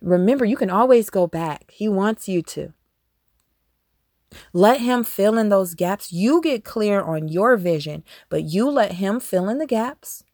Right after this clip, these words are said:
for you and have those, you know, be open to him filling in whatever it is that you need. Get clear on the person you want to manifest. Pray for clarity, love, guidance, and healing within yourself.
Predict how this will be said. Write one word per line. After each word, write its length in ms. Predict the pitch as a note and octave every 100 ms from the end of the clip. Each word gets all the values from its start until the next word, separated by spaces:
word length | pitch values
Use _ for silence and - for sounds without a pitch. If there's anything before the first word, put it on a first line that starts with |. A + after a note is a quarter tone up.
| _ _ _ _ _ _ _ _ _ _ _ _
for 220 | - - G#3
you 300 | F#3+ G#3 B3+ F3
and 180 | F#3
have 280 | F#3 F#3 F#3+
those, 320 | G3+ G3+ G3+
you 120 | G3 G3
know, 140 | F3
be 260 | D#3+ G3 -
open 420 | E3+ F#3 - A3 A3+
to 140 | F3
him 180 | E3+ E3
filling 400 | - F3 F3 F#3+
in 280 | E3+ E3 -
whatever 520 | D#3 E3 D3+ E3+ F#3 F#3
it 100 | F3
is 220 | E3+ D#3+
that 240 | D#3+ -
you 80 | E3+
need. 360 | D#3+ D#3+ G#3 - _ _ _ _ _ E3+
Get 220 | F3 D#3
clear 260 | - F3 F3+
on 100 | F3
the 80 |
person 460 | D#3+ E3 E3 E3+ D3+
you 160 | D#3+ A3+
want 240 | G3 D#3
to 120 | D#3+
manifest. 720 | C#3+ C#3 C#3+ - C#3+ G#3+ - _ _ _ _ _ _ - - -
Pray 320 | G3 F3 G3
for 180 | - D#3
clarity, 500 | - D#3+ E3 F3 E3+
love, 440 | D#3 D#3+ E3 D#3
guidance, 580 | C#3+ D3 D#3+ F#3 G3+ - D3+
and 100 | D3
healing 560 | - G#3 A3+ E3+ E3 E3+
within 320 | D#3+ D#3+ D3
yourself. 580 | D3 - F3 F3 -